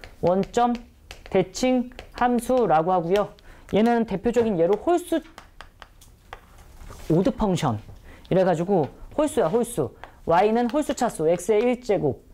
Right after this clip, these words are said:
또는 뭐 Y는 X 세 제곱, 뭐 Y는 X 다섯 제곱 이렇게 돼.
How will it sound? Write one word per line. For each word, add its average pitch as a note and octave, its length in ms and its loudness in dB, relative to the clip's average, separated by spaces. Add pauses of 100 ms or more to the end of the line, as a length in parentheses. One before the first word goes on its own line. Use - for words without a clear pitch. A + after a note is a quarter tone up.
(120)
또는 G3+ 200 0
뭐 C#3 220 2
Y는 G3 400 2 (460)
X F#3 200 0
세 A#3+ 180 0
제곱, F#3+ 420 -2 (380)
뭐 D#3+ 160 0
Y는 G#3 520 0 (800)
X - 280 0
다섯 - 360 -2
제곱 C#3+ 220 0
이렇게 - 220 -2
돼. - 160 -8